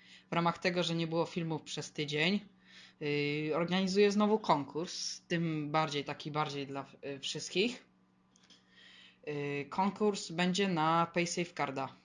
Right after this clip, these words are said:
za pięćdziesiąt złotych. No właśnie, no to tyle. Przejdźmy już do samego konkursu. Co zrobić, żeby wziąć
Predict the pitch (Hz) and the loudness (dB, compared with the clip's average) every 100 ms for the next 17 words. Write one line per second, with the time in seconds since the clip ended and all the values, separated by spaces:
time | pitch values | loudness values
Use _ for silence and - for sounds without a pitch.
0 | _ _ _ - 143 147 143 160 147 143 | _ _ _ -14 -4 -4 -4 -6 -4 -4
1 | 147 143 147 135 - - _ _ _ _ | -4 -4 -4 -4 -8 -20 _ _ _ _
2 | _ - - _ _ _ _ - 147 139 | _ -20 -20 _ _ _ _ -10 -6 -4
3 | 131 - 143 156 214 202 170 147 143 _ | -4 -4 -2 0 2 4 4 2 -4 _
4 | _ _ _ _ _ _ - 117 - _ | _ _ _ _ _ _ -10 -10 -12 _
5 | _ _ _ _ - _ _ _ _ _ | _ _ _ _ -20 _ _ _ _ _
6 | _ _ - - - 208 202 - 175 170 | _ _ -20 -10 2 4 4 2 0 0
7 | 165 156 - 160 156 156 - 151 139 131 | -2 -4 -4 -2 -2 -2 -4 -6 -4 -6
8 | 139 - - - - - - - - - | -6 -10 -12 -16 -20 -20 -20 -20 -20 -20
9 | - - - - - 220 226 196 190 185 | -20 -20 -20 -14 0 2 4 4 4 2
10 | 170 156 160 147 147 147 156 | -2 0 0 0 -2 -2 -4